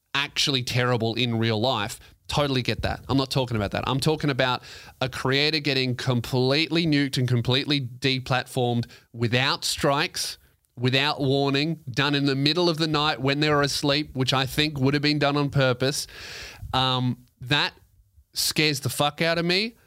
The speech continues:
Uh, and I don't think it should be celebrated. I think what really should have been happening is it should be questioned, in the sense that I think a lot of these YouTube creators, even if they don't like him, should have gone,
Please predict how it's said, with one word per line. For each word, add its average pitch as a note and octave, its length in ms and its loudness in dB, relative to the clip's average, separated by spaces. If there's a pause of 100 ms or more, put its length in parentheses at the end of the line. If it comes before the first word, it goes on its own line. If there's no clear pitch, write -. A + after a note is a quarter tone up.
(500)
Uh, C3 300 2 (220)
and C#3 340 0 (240)
I C3+ 180 0
don't C#3 380 0
think C#3+ 240 -2
it B2 80 -4
should B2+ 240 0
be C3 80 2
celebrated. A#2 720 0
I B2+ 100 2
think B2+ 440 -2
what B2 280 0
really D3 360 2
should D3+ 200 0
have B2 120 0
been B2 160 0
happening A#2 500 0
is B2 160 2
it A#2 80 0
should C3 200 -2
be B2 100 0
questioned, A#2 600 -2 (280)
in B2 100 0
the C#3+ 80 2
sense D3+ 320 0
that C#3 200 -2 (320)
I D#3 100 0
think D#3 280 -2 (120)
a C3+ 80 0
lot D#3 160 0
of E3 60 -2
these D#3 180 2
YouTube D3 320 0
creators, C3+ 520 0 (140)
even F#3 300 2
if F3 80 0
they F3 100 2
don't D#3+ 200 0
like E3+ 280 0
him, C#3 100 0
should C3+ 180 0
have C3 60 4
gone, C3 300 0